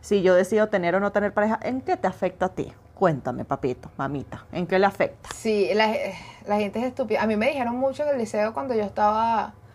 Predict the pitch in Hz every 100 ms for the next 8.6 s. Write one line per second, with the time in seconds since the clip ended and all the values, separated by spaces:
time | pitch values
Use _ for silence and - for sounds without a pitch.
0 | - 208 202 196 214 220 175 175 190 208
1 | 202 202 202 208 214 220 214 - 262 240
2 | 240 208 185 170 214 220 - 175 202 208
3 | 208 175 175 202 190 180 180 196 208 175
4 | 170 185 185 175 196 240 226 214 170 165
5 | 180 190 190 190 196 202 202 190 175 170
6 | 196 202 190 175 156 196 196 190 170 165
7 | 190 196 170 165 151 143 - 208 208 202
8 | 196 170 185 208 175